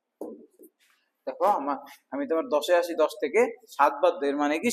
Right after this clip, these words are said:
সাত ঘর আমাকে উপরে যেতে হবে। এক ঘর, দুই ঘর, তিন ঘর, চার ঘর, পাঁচ ঘর, ছয় ঘর, সাত ঘর, মানে আমি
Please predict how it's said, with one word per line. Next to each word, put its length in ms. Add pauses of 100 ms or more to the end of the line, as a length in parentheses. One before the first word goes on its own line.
সাত 220
ঘর 140
আমাকে 320 (180)
উপরে 240
যেতে 220
হবে। 180 (420)
এক 200
ঘর, 200
দুই 180
ঘর, 200
তিন 160
ঘর, 200
চার 160
ঘর, 200
পাঁচ 200
ঘর, 180
ছয় 200
ঘর, 200
সাত 220
ঘর, 160
মানে 140
আমি 140